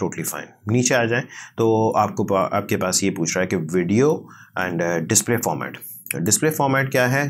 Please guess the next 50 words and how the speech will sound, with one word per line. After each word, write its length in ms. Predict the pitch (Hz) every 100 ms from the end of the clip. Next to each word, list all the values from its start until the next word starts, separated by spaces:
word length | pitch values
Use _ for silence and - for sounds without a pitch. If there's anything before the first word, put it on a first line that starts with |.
| - -
टाइम 220 | 98 107
कोड 340 | 117 120 123
है, 300 | 117 113 113
फ्रे-, 440 | 110 - 104 98 104
अ, 260 | 95 92
फीट, 460 | - - 120 123 - - - -
फ्रेम्स 380 | 120 107 110 - -
वगैरह 340 | 101 98 101
वगैरह। 280 | 98 92 104 123 - - -
अ, 200 | 104 101
टाइम 360 | 101 127 139 151
कोड 320 | 160 160 160
क्या 120 | 147
होता 260 | 131 131 131
है? 360 | 139 135 135 -
मैंने 320 | 120 117 117
जैसे 240 | 107 104
कहा 120 | 107 104
कि 100 | 107
अगली 400 | 110 110 117 123
क्लास 340 | 104 95 90
में 180 | 98 98
हम 240 | 98 98
थोड़ा 240 | 95 95 87
सा 220 | 101 98 - - -
टेक्निकलिटीज 800 | 101 110 104 98 92 98 113 -
को 140 | 110
देखेंगे, 580 | 98 - 104 101 117 -
जिसमें 500 | 87 80 95 87 85
थ्योरी 340 | - 98 113 110
ही 180 | 123 127
होगी 340 | 113 95 113
ज़्यादातर 480 | 98 95 101 120 123
कि 180 | 98 95
इसमें 300 | - 92 87
हम 160 | 87
वीडियो 320 | 82 87 98
क्या 160 | 98 92
होती 240 | 87 92
है 100 | 90
और 100 | 87
उसका 200 | 82 87
फ्रेम 300 | 82 92 87
रेट 240 | 85 85 82
वगैरह 280 | 82 80 80
वगैरह 300 | 73 73 71
वगैरह 280 | 64 69
क्या 180 | 67 60
होता 180 | 64
है। 60 | 76